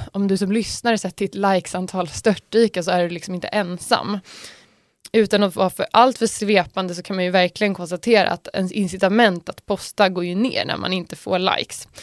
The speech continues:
Och det är ju, jag tror absolut att man från sociala mediehåll känner ett visst panik, vilket märks i en del av åtgärderna som man håller på med nu. Till exempel så har Instagram, eh, gjort likesen osynliga i flera länder. Man håller på att testa det.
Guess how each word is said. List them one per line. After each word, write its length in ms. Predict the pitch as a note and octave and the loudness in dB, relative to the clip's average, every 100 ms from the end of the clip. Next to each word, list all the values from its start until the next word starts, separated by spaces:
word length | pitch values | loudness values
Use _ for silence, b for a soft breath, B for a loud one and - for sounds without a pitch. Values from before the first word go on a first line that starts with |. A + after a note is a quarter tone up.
| B B B | B B B
Och 100 | G3 | -8
det 180 | F3+ G#3+ | 0 4
är 160 | A3 | 6
ju, 320 | G#3 F#3 F3+ F#3+ | 4 2 -2 2
jag 180 | G3+ | 2
tror 220 | - F#3+ E3+ | 2 -2 -2
absolut 560 | - - - A#3+ A3+ - | -8 -8 0 4 4 4
att 80 | F#3 | -4
man 180 | F3 D#3+ | -4 -6
från 140 | F3+ | -8
sociala 360 | E3+ D#3 F3 E3+ | -8 -6 -6 -4
mediehåll 460 | E3 E3 E3+ E3+ | -6 -6 -8 -8
känner 340 | - E3+ E3+ E3 | -6 -4 -4 -6
ett 120 | - | -6
visst 220 | F3 - | -10 -4
panik, 600 | G3+ F#3+ A3 A3 G#3+ - | -2 0 2 0 -4 -8
vilket 260 | F#3 F#3 - | -8 -6 -2
märks 420 | G3+ G#3 F#3+ - | 2 2 2 -2
i 120 | F3+ | -2
en 160 | F3 F3+ | -2 0
del 180 | F3 | 0
av 280 | E3+ E3+ - - | 0 -2 -4 -2
åtgärderna 600 | G3 D#3+ A3 G#3+ G3+ F3+ | -2 2 4 4 2 -4
som 100 | F3+ | -6
man 100 | F3 | -6
håller 160 | F#3 | -6
på 260 | F#3 G3+ F3 | -2 -2 -2
med 180 | - A#1 | -4 -6
nu. 260 | - - B B B B - | -6 -8 B B B B -4
Till 160 | G#3 | 0
exempel 340 | G3+ G#3+ F3+ F3 | 4 4 4 0
så 100 | F#3 | 0
har 80 | |
Instagram, 680 | - A3 G3+ G3 E3+ E3+ F3+ | 2 2 2 0 0 -2 -6
eh, 200 | F#3 E3+ | -4 -2
gjort 320 | F3+ E3+ - | -2 -4 -4
likesen 560 | F#3+ G3+ F#3+ - - - | 2 4 4 0 -10 -4
osynliga 680 | G#3 F#3 - A3 F#3 - | -4 -4 -2 -2 0 -2
i 60 | - | -2
flera 300 | - F#3 F3 | -2 -2 2
länder. 380 | G#3 G3+ D3+ - | 2 2 0 -8
Man 180 | F3+ F#3 | -8 -8
håller 140 | E3+ | -10
på 120 | - | -14
att 80 | - | -8
testa 360 | - G3 - F#3 | -6 -6 -6 -2
det. 240 | F#3 F#3 | 0 -2